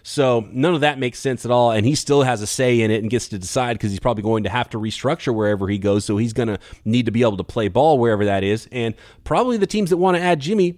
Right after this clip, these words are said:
are gonna be good teams, which would probably be all the same teams that he would have on his list to go to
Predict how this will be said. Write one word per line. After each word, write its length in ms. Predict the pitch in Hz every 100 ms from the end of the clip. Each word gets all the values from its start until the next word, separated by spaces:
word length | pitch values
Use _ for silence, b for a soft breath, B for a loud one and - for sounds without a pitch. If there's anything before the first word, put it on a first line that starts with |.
| -
are 80 | 127
gonna 160 | 170
be 100 | 139
good 220 | 127 190
teams, 300 | - 156 151
which 160 | 120 123
would 80 | 117
probably 200 | 202 190
be 120 | 156
all 100 | 156
the 60 | 135
same 200 | 156 135
teams 280 | 147 143
that 80 | 123
he 100 | 123
would 120 | 131
have 200 | 120 127
on 80 | 120
his 140 | 107 107
list 240 | 120 -
to 80 | 104
go 160 | 120
to 280 | 117 123 107